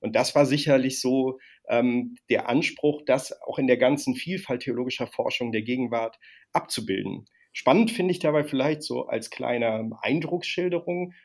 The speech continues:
ähm, was ich dann toll fand selber beim Lesen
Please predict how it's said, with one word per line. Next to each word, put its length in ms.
ähm, 540
was 220
ich 160
dann 220
toll 220
fand 280
selber 240
beim 180
Lesen 460